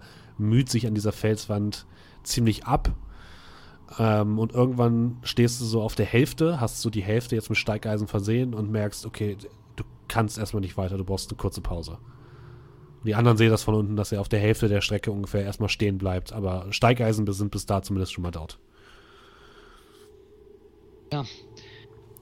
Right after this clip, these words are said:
Speaker 2: Ganz so aus, als sollte jemand nachklettern und vielleicht den Rest übernehmen.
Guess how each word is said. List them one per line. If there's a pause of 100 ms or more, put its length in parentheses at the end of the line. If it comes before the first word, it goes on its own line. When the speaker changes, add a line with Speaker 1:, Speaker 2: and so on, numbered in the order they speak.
(840)
Speaker 2:
Ganz
so
aus,
als
sollte
jemand
nachklettern
und
vielleicht
den
Rest
übernehmen.